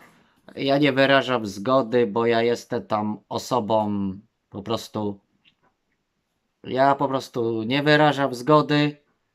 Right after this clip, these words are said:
Ja jestem po prostu osobą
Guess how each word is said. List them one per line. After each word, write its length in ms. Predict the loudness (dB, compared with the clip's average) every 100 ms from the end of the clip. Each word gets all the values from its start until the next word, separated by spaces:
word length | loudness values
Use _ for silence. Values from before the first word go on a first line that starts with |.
| _ _ _ -6
Ja 240 | 2 4
jestem 320 | 4 0 -6
po 160 | -4 -4
prostu 600 | -4 -6 -2 -2 -2 -10 _
osobą 840 | -8 -4 0 2 4 2 2 -4